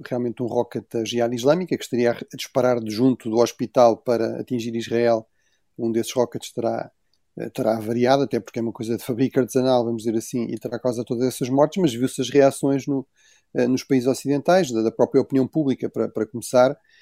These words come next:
eh, e, portanto, eh, à partida as declarações estão lá, há essa solidariedade, mas, no fundo,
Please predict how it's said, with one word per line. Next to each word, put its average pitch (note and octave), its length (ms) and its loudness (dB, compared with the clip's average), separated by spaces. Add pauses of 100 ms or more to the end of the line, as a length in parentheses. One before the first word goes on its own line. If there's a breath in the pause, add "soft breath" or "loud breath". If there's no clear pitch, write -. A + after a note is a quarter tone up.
(200)
eh, - 160 -4
e, D3+ 80 -6
portanto, C#3+ 680 0
eh, C#3 460 4 (100)
à D3 120 2
partida C3+ 580 4
as A#2+ 60 -2
declarações C3 480 2
estão B2+ 240 -2
lá, D3+ 360 6 (380)
há B2+ 180 4
essa C3 200 -2
solidariedade, C#3 760 2
mas, D3+ 160 -2
no C3+ 100 -6
fundo, D#3 560 -4